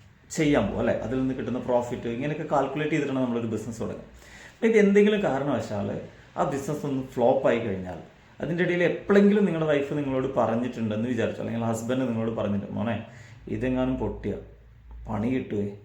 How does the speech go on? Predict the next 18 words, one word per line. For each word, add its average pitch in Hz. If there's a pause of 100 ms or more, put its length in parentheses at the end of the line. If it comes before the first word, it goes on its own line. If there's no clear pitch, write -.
(140)
ഇത്ര 107
പോവേ" 107 (340)
എന്നെങ്ങാനും 143
പറഞ്ഞിട്ടുണ്ടെങ്കിൽ 110 (120)
അപ്പം 107
നിങ്ങൾ 110
മനസ്സിലാക്കിക്കോളുക. 95 (160)
ആ -
ഒരു 120
ഡയലോഗ് 135
നിങ്ങൾക്ക് 147
എപ്പോഴെങ്കിലും 127
കേൾക്കേണ്ടി 113
വന്നിട്ടുണ്ടെങ്കിൽ, 101
മുതൽ 101
ആദ്യം 113
കേൾക്കേണ്ടി 110
വന്നിട്ടുണ്ടെങ്കിൽ, 92